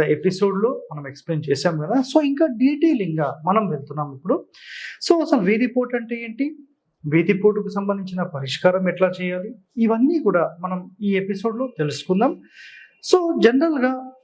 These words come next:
వీధిపోటు అంటే డైరెక్ట్గా మన ఇంటికి సంబంధించిన ఏదో ఒక మూలకు తగలడము. So వీధి వచ్చి డైరెక్ట్గా తగలడం. "సరే, ఈ వీధి ఏం చేస్తుంది?" అనే ఒక ప్రశ్న చాలా మందికి రావచ్చు. ఈ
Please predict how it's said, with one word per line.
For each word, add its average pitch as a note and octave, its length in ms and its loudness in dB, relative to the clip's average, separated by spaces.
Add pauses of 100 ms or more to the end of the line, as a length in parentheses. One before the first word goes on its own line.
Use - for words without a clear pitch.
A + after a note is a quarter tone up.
(280)
వీధిపోటు B3 560 2 (140)
అంటే A#3 180 -4 (160)
డైరెక్ట్గా A3+ 440 0 (100)
మన G#3+ 80 -2 (180)
ఇంటికి A3+ 400 0
సంబంధించిన A3+ 460 -2 (220)
ఏదో A3+ 160 0 (200)
ఒక C#4 100 -4 (220)
మూలకు C4 420 2 (320)
తగలడము. D#3 680 0 (460)
So C4+ 80 8 (340)
వీధి C#4 300 4 (100)
వచ్చి B3 180 -2 (100)
డైరెక్ట్గా G#3+ 340 2 (100)
తగలడం. D3+ 340 -6 (580)
"సరే, F#4+ 220 6
ఈ D#4+ 60 2 (180)
వీధి D#4 300 6 (180)
ఏం D#4 100 0 (140)
చేస్తుంది?" C4 600 0 (200)
అనే A#3+ 220 4
ఒక A#3+ 120 -4 (100)
ప్రశ్న F#3+ 360 2
చాలా G#3+ 220 4
మందికి G3 300 -8
రావచ్చు. E3+ 380 -2 (760)
ఈ B3 40 4